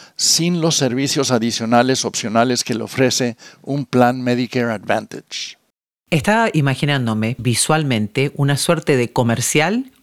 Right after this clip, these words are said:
Speaker 2: o una infografía, un elemento infográfico donde se me va explicando los componentes de cada uno de estos planes, e indudablemente entiendo que si usted no quiere complicarse con la letra chiquita,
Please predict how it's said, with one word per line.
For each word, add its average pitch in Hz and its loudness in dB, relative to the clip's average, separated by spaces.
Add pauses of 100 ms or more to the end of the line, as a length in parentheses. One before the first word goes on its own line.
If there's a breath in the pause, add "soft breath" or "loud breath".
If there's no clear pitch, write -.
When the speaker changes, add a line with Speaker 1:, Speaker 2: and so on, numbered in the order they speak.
Speaker 2:
o 127 4
una 139 2
infografía, 139 2
un 131 2
elemento 131 4
infográfico 135 2
donde 131 2
se 131 -2
me 123 2
va 131 4
explicando 139 0
los 113 2
componentes 131 2
de 123 -2
cada 123 0
uno 147 0
de 131 2
estos 127 -2
planes, 151 0 (340 loud breath)
e 156 2
indudablemente 143 4
entiendo 110 2
que 127 -2
si - 0
usted 120 0 (300 loud breath)
no 196 2
quiere 240 2
complicarse 175 0
con 131 0
la 123 0
letra 156 2
chiquita, - 0